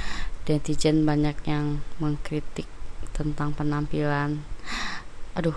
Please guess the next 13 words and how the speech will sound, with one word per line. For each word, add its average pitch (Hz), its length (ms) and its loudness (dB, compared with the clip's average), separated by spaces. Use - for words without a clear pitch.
pusing, - 320 0
itu - 160 -6
nggak 160 220 0
usah 156 100 -4
dibahas, 156 380 0
nanti 151 240 0
aja. 170 240 -2
Eh, 160 420 2
aku 196 240 6
tahu 233 240 12
podcast - 640 8
dari 185 480 10
temanku, 151 720 4